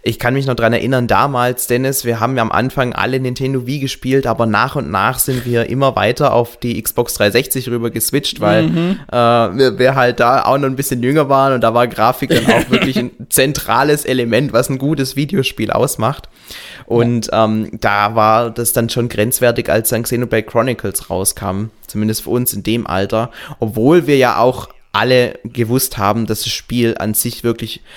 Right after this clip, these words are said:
Speaker 1: überragend ist, ja, und jeder, der es noch nicht gespielt hat und der sich für diese Art von Videospiel erwärmen kann, jetzt vielleicht Xenoblade Chronicles zwei schon gespielt hat,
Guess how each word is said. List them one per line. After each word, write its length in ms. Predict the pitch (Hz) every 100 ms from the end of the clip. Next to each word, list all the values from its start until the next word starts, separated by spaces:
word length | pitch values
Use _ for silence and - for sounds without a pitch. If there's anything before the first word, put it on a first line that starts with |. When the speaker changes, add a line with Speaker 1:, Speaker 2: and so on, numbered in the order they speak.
| - -
Speaker 1:
überragend 680 | 135 131 113 101 113 131 -
ist, 240 | 104 -
ja, 200 | 98 110
und 180 | 113 110
jeder, 260 | 131 151
der 140 | 123 123
es 140 | -
noch 80 | 117
nicht 240 | 139 208
gespielt 460 | - - 175 185 190
hat 140 | 120
und 80 | 107
der 120 | 107
sich 180 | - 120
für 120 | -
diese 260 | 127 127 -
Art 240 | 98 123
von 240 | - 120 110
Videospiel 580 | 127 127 120 - 110 95
erwärmen 500 | 101 113 127 160 147
kann, 220 | 104 101
jetzt 160 | 98
vielleicht 300 | - 107 107
Xenoblade 500 | - 117 117 - 104
Chronicles 560 | - 107 101 101 98 -
zwei 240 | - 107
schon 220 | 135 117 107
gespielt 400 | - 101 98 113
hat, 180 | 113